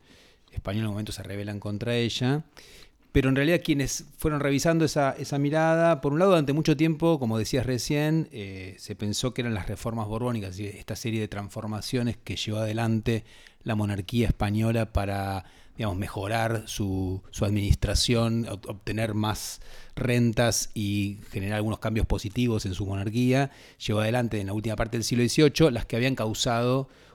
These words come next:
una, una serie de descontentos que después condujeron a las revoluciones.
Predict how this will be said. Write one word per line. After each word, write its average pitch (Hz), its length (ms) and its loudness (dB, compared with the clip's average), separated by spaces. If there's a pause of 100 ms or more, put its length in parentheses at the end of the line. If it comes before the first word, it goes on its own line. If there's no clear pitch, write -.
una, 101 760 2 (240)
una 107 180 2
serie 113 320 2
de 104 400 0
descontentos 117 760 -2
que - 140 -6
después - 240 6
condujeron 101 480 -4
a 101 60 -2
las 92 80 -4
revoluciones. 95 680 2